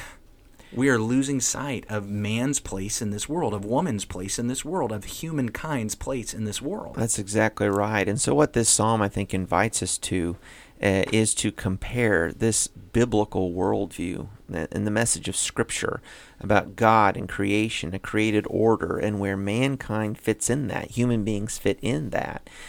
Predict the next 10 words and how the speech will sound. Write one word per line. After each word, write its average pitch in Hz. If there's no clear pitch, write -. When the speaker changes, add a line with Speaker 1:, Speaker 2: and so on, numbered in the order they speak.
Speaker 2:
and 156
contrast 135
it -
with 107
so -
much 131
of, 113
uh, 67
secular 117
society, -